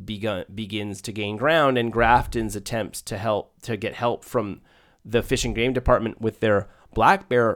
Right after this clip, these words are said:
population, which is now doubled from ninety-three to two thousand twelve, are completely rebuffed. <clears throat> So things are starting to unravel. <clears throat>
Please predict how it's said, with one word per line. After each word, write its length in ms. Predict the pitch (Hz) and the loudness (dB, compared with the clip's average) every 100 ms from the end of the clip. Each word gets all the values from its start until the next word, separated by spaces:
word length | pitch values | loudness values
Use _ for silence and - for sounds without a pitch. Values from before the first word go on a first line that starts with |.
| - | -4
population, 720 | - 104 110 240 - 117 107 - _ - | -6 -6 -4 -4 -2 -4 -6 -12 _ -10
which 180 | 110 | -8
is 100 | 104 | -6
now 200 | 107 95 | -4 -4
doubled 720 | 92 98 156 185 131 117 143 160 _ _ _ _ _ _ _ - - - | -6 -4 2 2 2 -2 -4 -10 _ _ _ _ _ _ _ -16 -12 -6
from 180 | - 113 | -2 0
ninety-three 460 | 113 120 104 120 | 2 2 2 0
to 80 | 104 | -2
two 120 | 107 | -2
thousand 220 | 107 95 92 | 0 -2 -2
twelve, 340 | 113 113 98 - - _ _ | -2 -2 -4 -12 -20 _ _
are 280 | - 120 110 - - | 4 6 6 2 -8
completely 360 | 120 135 123 | -4 -2 0
rebuffed. 580 | 117 107 92 92 - - _ - | 0 0 0 -2 -4 -10 _ -6
<clears throat> 60 | 123 95 - | -6 -6 -14
So 280 | - 131 123 | -6 2 2
things 180 | 113 156 | 2 -2
are 60 | 139 | -2
starting 180 | 156 131 | 0 2
to 40 | |
unravel. 480 | 120 110 92 101 135 - | 2 2 0 -2 -6 -12
<clears throat> 60 | - | -14